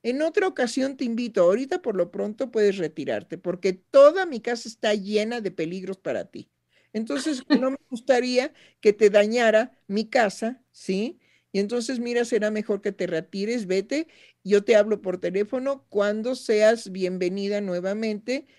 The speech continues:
Speaker 1: siempre y cuando yo tome la decisión de limpiar mi casa de lo que a ti te da miedo". Ujú. Entonces, creo que no lo voy a hacer. Entonces, ¿qué te parece si de una vez terminamos aquí la amistad?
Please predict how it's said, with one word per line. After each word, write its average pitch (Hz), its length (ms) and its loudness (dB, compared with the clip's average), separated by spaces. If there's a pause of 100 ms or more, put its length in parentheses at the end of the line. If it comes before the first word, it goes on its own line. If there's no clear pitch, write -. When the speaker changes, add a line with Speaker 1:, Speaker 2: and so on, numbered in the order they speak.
(160)
Speaker 1:
siempre 233 480 -2
y 233 80 -10
cuando 220 400 0
yo 220 340 2
tome 208 340 -2
la 185 140 2
decisión 196 640 -6
de 202 100 4
limpiar 208 440 0
mi 214 160 -6
casa 196 380 -2
de 180 80 -4
lo 165 160 -4
que 170 80 -4
a 165 100 -4
ti 180 120 -12
te 180 180 -2
da 180 160 0
miedo". 254 440 -8 (560)
Ujú. 233 340 -6 (460)
Entonces, 311 460 -2
creo 381 280 2
que 392 120 0
no 320 100 -2
lo 339 140 0
voy 269 180 -4
a 208 60 0
hacer. 254 300 -4
Entonces, 254 360 -8
¿qué 247 140 -8
te 226 120 -12
parece 220 360 -6
si 208 180 -10
de 208 80 -8
una 220 160 -6
vez 214 140 -2
terminamos 190 540 -6
aquí 196 220 -6
la 190 260 -2
amistad? 147 540 -6